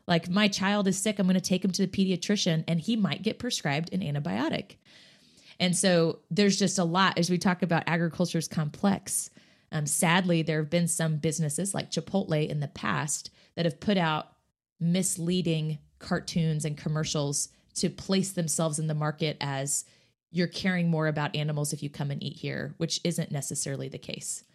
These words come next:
Jackie, Chris, anything I missed there?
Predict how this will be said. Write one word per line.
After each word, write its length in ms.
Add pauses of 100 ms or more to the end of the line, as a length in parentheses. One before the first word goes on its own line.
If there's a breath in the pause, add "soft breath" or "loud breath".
(1300)
Jackie, 300
Chris, 260
anything 320
I 80
missed 240
there? 300